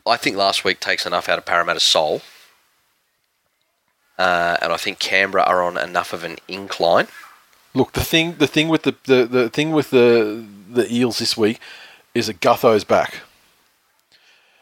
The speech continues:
Speaker 2: Now,
Speaker 1: Yeah.
Speaker 2: he potentially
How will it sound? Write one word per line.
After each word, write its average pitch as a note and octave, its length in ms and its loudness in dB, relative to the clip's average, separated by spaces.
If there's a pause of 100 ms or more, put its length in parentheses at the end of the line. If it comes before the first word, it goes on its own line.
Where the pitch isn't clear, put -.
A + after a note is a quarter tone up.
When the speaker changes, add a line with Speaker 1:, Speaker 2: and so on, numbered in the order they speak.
(120)
Speaker 2:
Now, C3+ 320 4
Speaker 1:
Yeah. C3 160 2 (340)
Speaker 2:
he D#3 520 -2 (540)
potentially D3+ 680 0